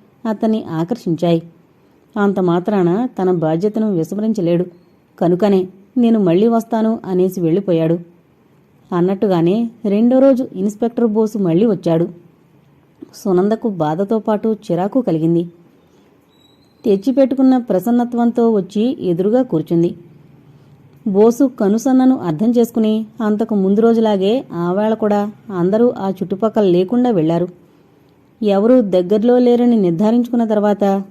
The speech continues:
"నేను మిమ్మల్ని కొన్ని ప్రశ్నలు అడగాలి. It's my duty. ఆవేశాలు, ఆందోళనలు లేకుండా చెప్పండి. మీరు ఎవరినైనా ఇష్టపడ్డారా?" అన్నాడు బోసు. సునందకు ఒక నిమిషం అతను ఏం అడుగుతున్నాడో అర్థం కాలేదు. అతను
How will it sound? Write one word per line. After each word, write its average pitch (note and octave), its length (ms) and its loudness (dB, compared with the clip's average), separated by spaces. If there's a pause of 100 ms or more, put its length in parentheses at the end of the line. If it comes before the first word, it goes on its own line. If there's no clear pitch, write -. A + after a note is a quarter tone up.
(300)
"నేను F#3 280 4
మిమ్మల్ని G#3+ 360 0
కొన్ని F#3 280 0
ప్రశ్నలు F3 380 -4
అడగాలి. E3+ 400 0 (400)
It's A3 280 -4
my F3+ 200 2
duty. F3 280 2 (420)
ఆవేశాలు, A3 840 2
ఆందోళనలు G#3+ 560 -2
లేకుండా G#3 440 0
చెప్పండి. F3 480 -2 (400)
మీరు B3+ 160 2
ఎవరినైనా G#3+ 600 0
ఇష్టపడ్డారా?" E3+ 680 -2 (260)
అన్నాడు E3 380 0
బోసు. E3 400 -8 (1200)
సునందకు G3+ 640 2
ఒక A#3+ 320 4
నిమిషం F#3+ 340 2
అతను B3 300 2
ఏం F#3+ 320 4
అడుగుతున్నాడో G#3+ 520 0
అర్థం F3 300 0
కాలేదు. F3+ 380 0 (680)
అతను B3+ 300 0